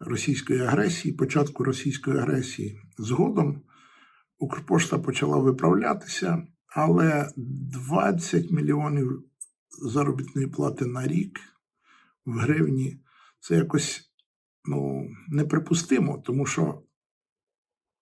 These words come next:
варто було б все-таки пов'язувати зарплату топ-менеджменту в державних компаніях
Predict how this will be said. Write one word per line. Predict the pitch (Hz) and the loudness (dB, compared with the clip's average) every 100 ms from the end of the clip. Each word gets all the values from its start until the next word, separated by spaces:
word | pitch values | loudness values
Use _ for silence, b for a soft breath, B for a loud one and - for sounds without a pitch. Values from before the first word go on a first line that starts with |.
| _ _ _ _ _ - | _ _ _ _ _ -2
варто | 139 151 165 214 | 4 4 4 0
було | 208 190 | 0 -2
б | |
все-таки | 170 - 147 - - | -2 -2 -2 -2 -4
пов'язувати | 170 175 165 131 113 120 135 139 170 170 - B B B B B B B B B _ _ _ _ | 2 6 6 6 0 0 0 -2 -2 -4 -6 B B B B B B B B B _ _ _ _
зарплату | - 147 165 165 131 117 - 55 - _ _ _ _ _ _ - | -2 2 2 4 2 2 -4 -8 -8 _ _ _ _ _ _ 0
топ-менеджменту | 135 - 117 160 104 127 - 165 170 214 226 - | 0 2 0 0 -2 -4 0 2 2 0 -4 0
в | |
державних | 156 165 175 175 175 165 | 2 4 4 4 4 4
компаніях | 180 170 175 170 165 156 165 - | 4 4 6 6 4 4 -6 -10